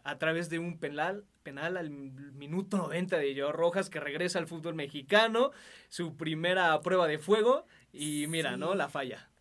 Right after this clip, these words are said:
Speaker 2: Es que creo que, creo que todo esto que ocurrió después, o sea, te digo, eh, América bien, ordenados,
Speaker 1: Ujú.
Speaker 2: eh, no se dieron por vencidos en ningún momento, supieron ir de, de menos a más, supieron contrarrestar,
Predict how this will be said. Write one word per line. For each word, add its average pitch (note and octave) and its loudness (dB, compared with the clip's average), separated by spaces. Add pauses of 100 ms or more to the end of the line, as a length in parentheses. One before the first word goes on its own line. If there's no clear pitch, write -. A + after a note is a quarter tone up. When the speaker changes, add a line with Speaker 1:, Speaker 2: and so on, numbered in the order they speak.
(320)
Speaker 2:
Es C#4+ 6
que F4+ 4
creo F4+ 4
que, G#4+ 6
creo E4+ 0
que G#4+ 2
todo G4 2
esto F#4 0
que F4 -2
ocurrió A#3+ 0
después, C4 0
o C4+ -4
sea, B3 -4
te A#3+ -2
digo, B3+ 0 (600)
eh, B3 8
América C4+ 4
bien, B3 0 (120)
ordenados, A#3 0
Speaker 1:
Ujú. C#4 -4
Speaker 2:
eh, G#3+ 0
no A#3 0
se C#4 -4
dieron C4 -2
por G#3 -4
vencidos A3+ -6
en G#3+ -6
ningún F#3+ -6
momento, A3 -6
supieron A3+ -4
ir A3+ 0
de, G3+ -2
de G3 0
menos A3 -2
a G3 -4
más, A3 0
supieron A3+ -4
contrarrestar, G3 2